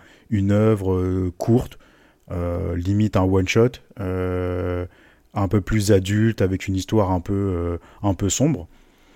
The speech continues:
Et, euh, du coup, il m'a tout de suite orienté, euh, vers, euh, Alive de Tsutomu Takahashi. Et, euh, juste en le feuilletant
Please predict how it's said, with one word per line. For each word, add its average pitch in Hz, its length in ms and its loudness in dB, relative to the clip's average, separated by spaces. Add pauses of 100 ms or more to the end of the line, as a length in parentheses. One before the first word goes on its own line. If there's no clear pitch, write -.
(220)
Et, 104 220 4
euh, 98 100 4
du 95 120 -2
coup, 139 140 2
il 151 60 8
m'a 120 160 6
tout 110 120 -4
de 101 60 -6
suite 135 160 -2
orienté, 113 360 2
euh, 113 300 2
vers, 90 280 0
euh, 85 320 -2 (180)
Alive 101 240 2
de 87 320 -2
Tsutomu 92 400 -4
Takahashi. - 520 -4 (800)
Et, 101 280 2
euh, 92 1120 0
juste 131 200 0
en 202 40 6
le 151 60 4
feuilletant 123 460 4